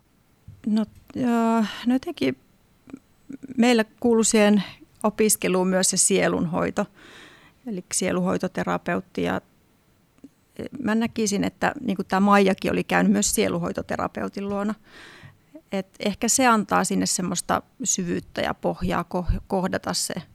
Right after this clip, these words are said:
ihmisen kokonaisuus ja sieltä ihan syvimmästä asti. Ja ratkaisukeskeinen terapeutin menetelmät,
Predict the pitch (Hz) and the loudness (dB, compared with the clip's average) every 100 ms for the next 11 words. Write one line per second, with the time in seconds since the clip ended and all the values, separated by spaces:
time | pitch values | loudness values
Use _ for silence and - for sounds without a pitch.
0 | _ - 175 180 175 175 165 175 - 175 | _ -6 -4 -2 -2 -4 -4 -6 -2 -2
1 | 185 - 214 - 202 - 190 190 196 - | 0 -4 -6 -6 -8 -8 -8 -6 -8 -10
2 | - _ _ _ - 185 180 170 180 180 | -14 _ _ _ -12 -8 -6 -6 -4 -4
3 | 180 196 - - 185 180 - 240 _ _ | -2 -4 -4 -4 -2 -2 -4 -4 _ _
4 | - - - - - _ _ _ 208 175 | -20 -20 -20 -20 -20 _ _ _ -6 -4
5 | 170 _ - - - - - 196 - 196 | -4 _ -20 -20 -18 -10 -2 -2 -2 -4
6 | 202 190 185 190 190 170 190 185 - 185 | -2 -2 -2 -2 -4 -2 -2 -2 -2 -4
7 | 196 190 - - - _ _ _ _ - | -2 -2 -2 -8 -20 _ _ _ _ -4
8 | 190 185 185 - 196 196 190 | -2 0 -2 -2 -4 -2 -4